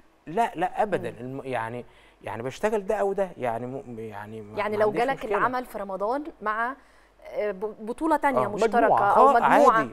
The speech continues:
Speaker 1: عادي
Speaker 3: مجموعة.
Speaker 1: طبعًا، طبعًا.
Speaker 2: عادي.
Speaker 1: سينما أو فيديو ما أشتغل،
Speaker 2: يعني أقصد
Speaker 1: ما
Speaker 2: بعد
Speaker 1: في
Speaker 2: بقى
Speaker 1: مشكلة.
Speaker 2: النجاحات دي
Speaker 1: لا،
Speaker 2: و-
Speaker 1: لا، لا، لا، ما في،
Speaker 2: مم.
Speaker 1: ما عنديش مشكلة.
Speaker 2: مم.
Speaker 1: العمل يبقى كويس.
Speaker 3: مم.
Speaker 2: دي أهم حاجة.
Speaker 1: آه، العمل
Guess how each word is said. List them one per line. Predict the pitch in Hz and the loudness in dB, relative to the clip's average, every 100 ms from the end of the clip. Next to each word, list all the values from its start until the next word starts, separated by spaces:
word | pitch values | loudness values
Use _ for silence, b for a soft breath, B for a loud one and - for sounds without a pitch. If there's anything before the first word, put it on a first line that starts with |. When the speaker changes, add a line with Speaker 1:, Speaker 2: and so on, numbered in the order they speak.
| - | -4
Speaker 1:
عادي | 156 156 | 0 2
Speaker 3:
مجموعة. | 226 196 | 0 -4
Speaker 1:
طبعًا، | 190 196 131 101 - | -8 -10 -12 -16 -8
طبعًا. | 180 | -4
Speaker 2:
عادي. | 202 160 - b b b | -4 -6 -12 b b b
Speaker 1:
سينما | - 190 247 214 | -4 0 2 0
أو | 165 151 139 | 0 0 0
فيديو | 185 208 147 | -2 -4 -10
ما | 113 113 117 | -8 -10 -10
أشتغل، | 120 - 202 196 | -12 -8 -8 0
Speaker 2:
يعني | 214 | 2
أقصد | 269 240 | 2 4
Speaker 1:
ما | |
Speaker 2:
بعد | 214 | 2
Speaker 1:
في | 214 | 4
Speaker 2:
بقى | 247 | 4
Speaker 1:
مشكلة. | 233 208 | 2 2
Speaker 2:
النجاحات | 202 - 226 | -2 -2 -2
دي | 202 175 214 226 | -2 -6 -6 0
Speaker 1:
لا، | 226 | 0
Speaker 2:
و- | 240 | 0
Speaker 1:
لا، | 240 | -4
لا، | |
لا، | 233 | -6
ما | 202 | -6
في، | 175 185 | -6 -6
Speaker 2:
مم. | 170 | -6
Speaker 1:
ما | |
عنديش | 127 143 214 - | -6 -4 -8 -8
مشكلة. | 143 196 160 - | -10 -6 -6 -6
Speaker 2:
مم. | 214 175 151 | -12 -10 -10
Speaker 1:
العمل | 110 117 214 156 | -8 -6 -8 -10
يبقى | 110 98 | -12 -16
كويس. | - - _ - _ | -18 -20 _ -20 _
Speaker 3:
مم. | 117 92 _ | -16 -16 _
Speaker 2:
دي | 190 247 | -2 0
أهم | 220 226 226 | 0 -2 -6
حاجة. | - 175 | -8 -4
Speaker 1:
آه، | 139 135 95 - | 2 2 0 -6
العمل | 113 104 175 196 | -10 -8 -8 -10